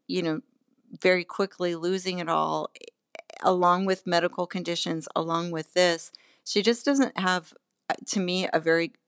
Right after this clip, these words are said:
good quality of life. And she's dealing with a lot of bad side effects. And it's really, as a caregiver, it's really upsetting because,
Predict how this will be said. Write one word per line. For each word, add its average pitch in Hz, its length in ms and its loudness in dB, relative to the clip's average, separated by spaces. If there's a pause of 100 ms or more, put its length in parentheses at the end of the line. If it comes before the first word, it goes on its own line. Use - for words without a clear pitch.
(220)
good 165 180 2
quality 170 540 2
of 151 180 -6
life. 175 460 0 (380)
And 185 140 0
she's 170 240 -8
dealing 185 340 0
with 180 160 -2
a 170 60 2
lot 170 220 4
of 156 180 -2
bad 160 360 2 (220)
side 170 320 2
effects. 214 520 -2 (420)
And 208 140 2
it's 202 200 -2
really, 220 480 4
as 175 180 -2
a 170 60 -6
caregiver, 170 560 -4
it's - 180 -10
really 170 360 0
upsetting 175 600 0
because, 165 640 -4